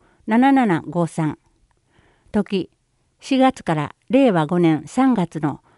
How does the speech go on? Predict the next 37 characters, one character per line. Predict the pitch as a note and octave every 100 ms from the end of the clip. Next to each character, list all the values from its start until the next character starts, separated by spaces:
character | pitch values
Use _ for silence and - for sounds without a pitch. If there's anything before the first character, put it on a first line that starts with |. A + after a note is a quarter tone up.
| _ _
毎 | G#3+ A#3+
月 | - A3 G3+ F#3 - -
第 | F#3 C4 C#4
一、 | F#3 - D3+ -
第 | G3+ C4+
三 | - F#3+ E3+
日 | D#3+ - D#3+
曜。 | C3+ - _ _ - _ _ _ _ _ _ _ -
九 | C#4+
時 | -
か | D#3+
ら | C#3+ D3
十 | F#3+ F#3
二 | E3
時。 | B2+ - _ - - - _ _ _ -
と | G3+
こ | F#3
ろ、 | D#3+ D3+ _ _ _ _ _
町 | - C4 F#3+
テ | -
ニ | C4+
ス | C#4+ C4
広 | A#3 F#3+
場。 | C3 A#2 _ _ _ _ _ _ _ _ _
対 | G#3+ G#3+
象、 | - F#3 E3+ - _ _ _ _
町 | - D4+ B3+
内 | E3+ C#3+
在 | C3+ G3 G3
住、 | F#3 F3+ - _ _ _ _ _ _ -
勤 | C#4 B3
務、 | D#3+ C3 - _ _ _ _ _
通 | - C#4+ C#4
学 | C4 -
者 | - E3 -
及 | A#3 F#3
び | C#3+ C#3